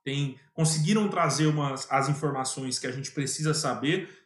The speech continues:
informações que a gente deve saber, estão vindo todas bem claras.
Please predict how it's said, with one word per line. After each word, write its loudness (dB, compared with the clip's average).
informações -2
que 0
a -2
gente 0
deve 4
saber, 0
estão 0
vindo -2
todas -2
bem -4
claras. 0